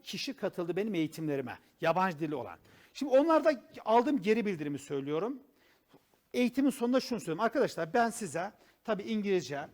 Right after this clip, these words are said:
ya da İbranice vermedim eğitim, Arapça da vermedim. Türkçe, Latin alfabesiyle verdim. Ve herkeste değişim oldu. İki kat, üç kat, dört kat, beş kat, sekiz kat, on kat artıyor. Zaten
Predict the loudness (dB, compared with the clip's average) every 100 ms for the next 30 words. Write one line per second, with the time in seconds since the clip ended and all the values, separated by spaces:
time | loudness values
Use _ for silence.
0 | _ -6 -4 -4 -2 -2 -2 0 4 4
1 | 4 0 -4 -8 -8 -4 -2 0 0 0
2 | 0 -6 -6 -8 -8 -14 _ _ _ _
3 | 0 0 0 -4 0 0 2 0 -2 -2
4 | -4 -2 0 2 2 0 -4 -18 _ -20
5 | _ 0 4 4 2 -2 -2 -4 -2 -2
6 | -2 2 2 2 -4 -14 -12 -4 -4 -4
7 | -8 -4 -4 -2 -2 -2 -2 -4 -2 -4
8 | -4 -6 -4 -6 -8 -6 -4 -4 -4 -4
9 | -4 -4 -6 -8 2 4 4 -2 -6 -4
10 | -6